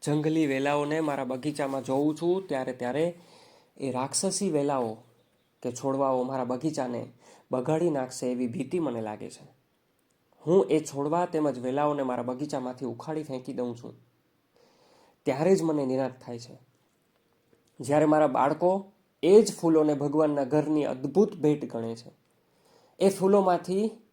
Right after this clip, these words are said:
એ લોકો અમારે માટે ગુલદસ્તો બનાવે છે અને ભગવાનને પણ એ ફૂલો ચડાવે છે. એમને એ ફૂલો તેમજ વેલાઓ ખૂબ જ ગમે છે.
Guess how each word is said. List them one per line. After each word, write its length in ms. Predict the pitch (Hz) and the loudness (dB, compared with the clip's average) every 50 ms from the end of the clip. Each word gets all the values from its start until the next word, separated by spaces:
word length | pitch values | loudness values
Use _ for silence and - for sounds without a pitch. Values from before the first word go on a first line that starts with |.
| _ _ _ _ _ - | _ _ _ _ _ 0
એ 100 | - 170 | 2 4
લોકો 280 | 170 170 175 170 196 | 4 4 4 4 2
અમારે 300 | 190 170 160 165 170 170 | 2 4 4 2 2 2
માટે 300 | 165 160 156 156 156 165 | 2 2 0 0 -2 -4
ગુલદસ્તો 540 | 139 135 156 156 156 160 170 165 - - 151 | -2 0 0 0 0 0 -2 -2 -2 -6 -4
બનાવે 400 | 139 131 127 123 120 117 113 107 | -4 -4 -6 -6 -8 -8 -8 -10
છે 100 | - - - _ _ _ _ _ _ _ _ _ _ _ _ - - _ - | -12 -18 -20 _ _ _ _ _ _ _ _ _ _ _ _ -20 -14 _ 2
અને 100 | 156 156 | 2 4
ભગવાનને 520 | 135 160 165 160 185 208 196 190 190 190 | 4 4 4 6 8 6 8 8 8 6
પણ 180 | 190 185 175 165 - - | 6 4 2 0 0 0
એ 160 | 156 170 165 | 2 2 2
ફૂલો 320 | 147 - - 156 156 160 151 | 0 0 0 2 4 2 2
ચડાવે 420 | 156 147 127 131 123 117 117 113 | 0 -2 -4 -4 -4 -4 -6 -8
છે. 180 | 120 131 131 135 _ _ _ _ _ _ _ _ _ _ _ _ _ _ _ _ - | -10 -12 -18 -18 _ _ _ _ _ _ _ _ _ _ _ _ _ _ _ _ 2
એમને 280 | - 165 190 202 208 208 | 2 4 6 6 4 4
એ 200 | - - 185 180 | 4 2 0 0
ફૂલો 460 | 180 - 190 196 202 180 135 127 - - _ _ _ _ _ _ _ _ _ - | 0 0 2 4 4 4 2 2 -4 -14 _ _ _ _ _ _ _ _ _ 0
તેમજ 260 | - 165 175 170 143 | 4 4 4 4 4
વેલાઓ 380 | 147 151 151 156 165 165 165 160 | 2 2 2 2 4 2 2 2
ખૂબ 300 | 156 - - 160 170 185 | 0 -2 -4 -2 0 0
જ 80 | 160 135 | 0 0
ગમે 280 | 147 135 139 147 135 | -2 -2 -4 -4 -8
છે. 180 | 127 - - | -10 -12 -18